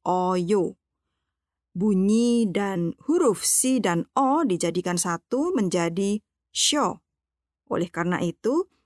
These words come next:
bentuk informal dari masida adalah mashoyo.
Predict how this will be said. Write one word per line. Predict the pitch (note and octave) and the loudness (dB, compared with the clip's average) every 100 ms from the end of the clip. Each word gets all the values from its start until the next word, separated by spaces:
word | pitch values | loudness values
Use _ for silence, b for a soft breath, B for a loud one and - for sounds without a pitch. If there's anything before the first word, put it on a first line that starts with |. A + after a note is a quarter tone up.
| _ | _
bentuk | G3+ A#3 A#3+ A#3+ | -2 0 0 2
informal | B3+ A#3+ F4+ G4+ E4 G#3+ F3 | 0 0 0 2 2 2 2
dari | F#3 F3+ F#3+ F#3 | 2 2 2 0
masida | F3 F#3+ - F3 F3 F#3 C#4 F#4+ _ - | 0 -2 -2 -4 -2 0 0 -2 _ -14
adalah | F#3 E3+ E3+ F3+ A3+ - _ _ _ - | -8 -4 -2 0 0 -2 _ _ _ -6
mashoyo. | F#3 F#3 F#3 - G3+ F3+ F3+ F3 F3 F#3 | -4 -2 -2 -2 0 0 0 0 -2 -4